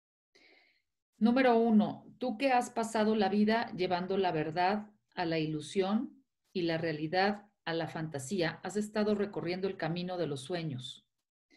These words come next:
pues has pasado de la condición de estar despierto a la de estar dormido, y de ahí te has sumergido en un sueño todavía más profundo.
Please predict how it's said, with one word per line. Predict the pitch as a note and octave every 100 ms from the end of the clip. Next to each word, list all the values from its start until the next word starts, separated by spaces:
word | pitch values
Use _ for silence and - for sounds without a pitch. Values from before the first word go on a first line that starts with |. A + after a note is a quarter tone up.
| - - - _
pues | F#3 F3
has | G#3
pasado | G#3 G#3+ G#3+ G3+ G3+
de | F#3+
la | D#3+
condición | D#3+ F3 E3 D#3+ - F#3+ E3+
de |
estar | D3+ - F#3 F#3
despierto | G3 - - G3+ F#3+ - G#3 G#3+
a | D3+
la | D3+ D3
de | D3
estar | - - F3+ D#3+
dormido, | E3 D#3 F3+ F#3 E3 B2+ - _ _ _ _ _ - _ _
y | F3+
de | F3
ahí | F3 F#3 B3 - -
te |
has | F3+
sumergido | F3+ G3 - - G#3 F#3
en | F#3
un | F#3+
sueño | - F#3 F#3+ F#3+
todavía | F3 F3 E3+ D#3+
más | D#3+ D#3+
profundo. | - D#3 - D#3 C3+ -